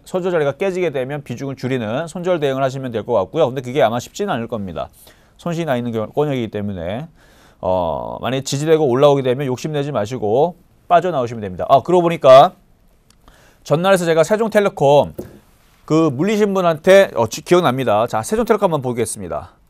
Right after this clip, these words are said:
자, 세종텔레콤 이거 이렇게 급락 나오기 전에 한번 급등세 한번 나왔었죠? 이거 한번 이때 장중에서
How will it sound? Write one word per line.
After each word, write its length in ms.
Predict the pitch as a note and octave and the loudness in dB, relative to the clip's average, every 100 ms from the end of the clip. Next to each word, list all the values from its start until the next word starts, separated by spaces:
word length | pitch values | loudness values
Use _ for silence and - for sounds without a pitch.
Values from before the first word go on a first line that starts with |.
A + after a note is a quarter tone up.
| _ _ _ | _ _ _
자, 160 | _ E2+ | _ -8
세종텔레콤 800 | F3+ G3 G#3 F#3 D#3 F3 C#3+ E2 - - _ _ _ | -2 0 2 2 2 4 4 4 -14 -20 _ _ _
이거 580 | D3 F#3 G3 G3 F#3+ - _ | 0 8 10 10 8 6 _
이렇게 200 | D#3+ F#3 | -6 -4
급락 320 | - F#3 A3 | -4 0 6
나오기 280 | F#3+ F3+ F3 | 8 8 4
전에 200 | E3 E3 | 0 0
한번 180 | F#3 F#3 | -2 -4
급등세 320 | D3+ G3+ F#3+ | -4 0 2
한번 180 | F#3 F3 | 2 4
나왔었죠? 680 | C#3+ C#3+ C#3 G3 A#2+ D2+ _ _ _ _ _ _ _ _ _ | 4 4 0 4 4 2 _ _ _ _ _ _ _ _ _
이거 220 | - C#3+ F3+ | -4 4 4
한번 240 | F3 F3 | 6 2
이때 200 | C#3 - | 2 -2
장중에서 800 | D#3 D3+ E3 D#3+ D3 D3 G#2 | -2 -6 -2 0 4 4 4